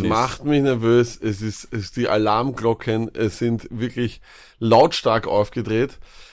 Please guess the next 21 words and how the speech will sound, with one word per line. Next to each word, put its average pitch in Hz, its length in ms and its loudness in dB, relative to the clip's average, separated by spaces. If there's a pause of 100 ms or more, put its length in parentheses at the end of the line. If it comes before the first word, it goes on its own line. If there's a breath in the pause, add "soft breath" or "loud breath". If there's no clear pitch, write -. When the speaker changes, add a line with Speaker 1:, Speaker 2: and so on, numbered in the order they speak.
(220 soft breath)
Speaker 2:
Ähm, 120 600 4
es 113 160 0
macht, 147 260 4
es 113 140 -2
muss 151 320 2
einen 143 140 4
nervös 127 280 0
machen, 139 240 -2
weil 135 220 6
eben, 156 480 -2
äh, - 560 -10
wieder 160 560 0
Wiederholungstäter 143 680 -2
und 147 100 -6
so. 160 200 2 (1000 soft breath)
Aber 151 460 0
diesmal 156 340 0
dürfte 143 280 -2
es 127 60 -2
wirklich 139 220 -2
eine, 131 160 0